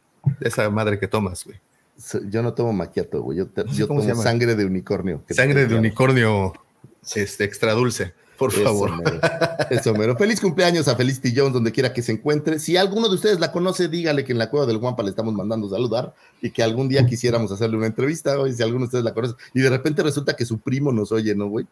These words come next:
Speaker 2: Puta, sería maravilloso. Perdón.
Speaker 1: Oye, dice, dice Joe que suena más alarma sísmica que otra cosa, el, el,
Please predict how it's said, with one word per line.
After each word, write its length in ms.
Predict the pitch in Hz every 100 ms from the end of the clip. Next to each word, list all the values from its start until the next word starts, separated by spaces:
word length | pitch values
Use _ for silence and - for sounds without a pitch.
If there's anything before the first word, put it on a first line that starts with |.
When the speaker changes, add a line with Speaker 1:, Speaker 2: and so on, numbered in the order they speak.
| _ _
Speaker 2:
Puta, 360 | - - - - _ _ _ _ -
sería 320 | 90 90 107
maravilloso. 760 | 85 76 85 - - - - -
Perdón. 180 | 101 90
Speaker 1:
Oye, 180 | - 98
dice, 280 | 123 117 117
dice 600 | 113 113 139 110 101 104
Joe 240 | 110 120 123
que 100 | 110
suena 640 | 127 120 117 101 87 - _ - - _ _ 110
más 240 | 117 -
alarma 400 | 123 113 120 113
sísmica 720 | - 123 123 117 107 107 104
que 80 | 107
otra 240 | 107 110
cosa, 360 | - 104 - 92
el, 300 | 95 95 - -
el, 720 | - 95 131 120 117 113 -